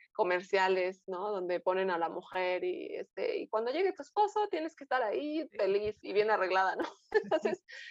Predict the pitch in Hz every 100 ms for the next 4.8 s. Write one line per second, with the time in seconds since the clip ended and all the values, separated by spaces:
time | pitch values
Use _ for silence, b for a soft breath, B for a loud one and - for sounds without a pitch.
0 | - 269 302 339 330 370 - - 320 349
1 | 349 302 294 277 214 233 - 233 277 -
2 | 240 240 277 285 277 269 247 262 254 208
3 | 226 226 285 - 247 226 247 220 185 202
4 | 214 208 202 240 214 175 165